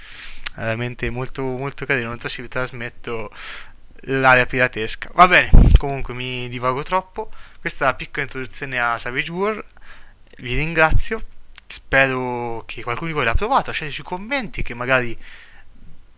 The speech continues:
facciamo una discussione su cosa vi è piaciuto, cosa non vi è piaciuto, e potrei descrivervi altri aspetti di questo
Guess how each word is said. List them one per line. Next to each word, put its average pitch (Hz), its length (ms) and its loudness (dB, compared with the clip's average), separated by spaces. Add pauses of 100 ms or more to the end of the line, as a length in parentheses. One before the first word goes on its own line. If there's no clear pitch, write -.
(140)
facciamo 131 840 -2
una 127 120 -8
discussione 135 880 -2
su 113 500 -8
cosa 123 200 -6
vi 120 80 0
è - 20 -2
piaciuto, 180 300 6
cosa 120 180 -6
non 117 100 -8
vi 117 80 -8
è 117 40 -4
piaciuto, 127 580 -8 (360)
e - 60 -20
potrei 185 300 -2
descrivervi 175 500 0
altri 127 220 -2
aspetti - 520 -4
di 110 120 -14
questo 117 960 -10